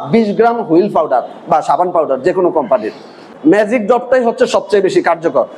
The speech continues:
আপনার পিছলিয়ে পড়ে যায় না ওষুধটা। তাহলে আমরা খেয়াল করব, দুই ঘন্টার মধ্যে বৃষ্টি হলে ওটা রিপিট করব যে কোনো কিছু। তাহলে আমরা মাজরা পোকা সম্পর্কে, পাতা মোড়ানো পোকা দমন সম্পর্কে জানলাম। আপনারা আরো ডিটেলসে পাতা মরানো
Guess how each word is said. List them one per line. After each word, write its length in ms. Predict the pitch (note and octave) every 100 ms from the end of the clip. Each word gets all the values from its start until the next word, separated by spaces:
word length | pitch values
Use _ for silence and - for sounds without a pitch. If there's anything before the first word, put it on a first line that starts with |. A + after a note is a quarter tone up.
| -
আপনার 320 | F3 G#3+ A3 G#3+ - -
পিছলিয়ে 440 | B3+ - B3 C4 B3+ A3+
পড়ে 180 | B3 A3
যায় 180 | E3+ D#3+
না 60 |
ওষুধটা। 380 | C#3 C#3+ - A2 - - - -
তাহলে 160 | G3+
আমরা 160 | G#3 A3
খেয়াল 280 | G#3+ G3 G3+
করব, 240 | G#3+ G#3+ C4 - - -
দুই 200 | C#3 A3+ A#3
ঘন্টার 340 | A#3 B3 A#3
মধ্যে 180 | A3+ A3+
বৃষ্টি 260 | A3+ A3+ B3
হলে 160 | A#3+ G#3+
ওটা 160 | G#3
রিপিট 280 | F3+ - -
করব 200 | F3+ C#3 C#3 F#3+
যে 80 | C4
কোনো 200 | B3+ A3
কিছু। 260 | D3+ - F#2 - - - - - - - - -
তাহলে 160 | F3 F#3+
আমরা 200 | F#3+ F#3+
মাজরা 280 | F3+ F#3 G3+
পোকা 220 | G3 F#3+
সম্পর্কে, 420 | F3+ D3 E3 G3+ C#4+ - -
পাতা 180 | E3+ F#3
মোড়ানো 260 | G#3 G3+ G3+
পোকা 200 | F3+ F3
দমন 240 | E3 F3+ F3
সম্পর্কে 360 | D3 C3+ C3
জানলাম। 320 | A#2+ A#2 G#2 - - - - - - - - - - - - - - - - -
আপনারা 220 | D#3+ G#3+ G#3+
আরো 100 | G3+ G#3 F3
ডিটেলসে 460 | G#3 A3+ G#3+ G3+ E3 E3+ - - F#3
পাতা 180 | F#3+ A3
মরানো 220 | A3+